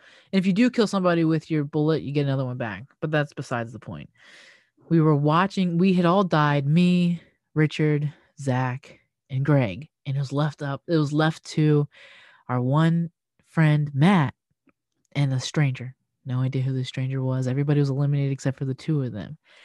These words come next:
And him and this stranger were jumping around trying to knife each other. And Matt kept knifing the, the, the ladder. He kept knifing the ladder, dude. Like, and we were like, "Matt, he's right there."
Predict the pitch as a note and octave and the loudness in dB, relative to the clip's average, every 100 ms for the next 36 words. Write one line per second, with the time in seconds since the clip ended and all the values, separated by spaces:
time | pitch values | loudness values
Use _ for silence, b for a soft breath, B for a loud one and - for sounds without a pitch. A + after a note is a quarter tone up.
0 | b - D3 B2+ D3 F3 G3+ A3 F3+ F3+ | b -8 -8 -6 -4 -2 -2 -2 -2 -2
1 | F3 - F3 E3+ E3+ E3+ D3+ C#3+ D#3+ D#3+ | -4 -6 -2 -2 -2 -2 -2 -4 -6 -2
2 | G#3 F3+ D#3+ C#3+ D#3+ F#3+ B B B - | 0 0 0 0 0 -2 B B B 0
3 | G3 G3 G3+ F3+ E3+ E3+ F3+ A#3 G#3+ B3 | 2 2 0 -2 0 0 0 -2 -2 0
4 | C4 D4 B B B - G#3 F#3 F3+ A3 | 0 -2 B B B -4 -2 -2 -2 -4
5 | C4 - C4 G#3 F#3 F#3+ A#3+ D4+ B3 F#3+ | -4 -4 -4 -2 2 4 2 2 -2 -2
6 | b b b b - G3 F#3 F3 - G3+ | b b b b 0 2 2 -2 -4 -2
7 | E3+ - G3+ F#3 G3 D4+ G3 B2 - - | -2 0 2 4 4 2 0 -4 -6 -4
8 | A3+ D4 C4+ G#3+ B3+ D#4 C#4 A#3 G#3 G#3+ | 0 0 2 2 2 2 0 0 0 0
9 | D4 D4 F#3+ F3 G3 A#3 A3 F#3 - B | 2 2 2 0 0 0 2 2 -2 B
10 | B B B G3 A3+ C4+ C4+ B3+ G#3 D4+ | B B B 2 6 6 6 6 6 6
11 | G#4+ F4+ D#4 - G#4+ F#4 F#4+ F#4 D#4 | 6 6 6 6 4 4 4 4 0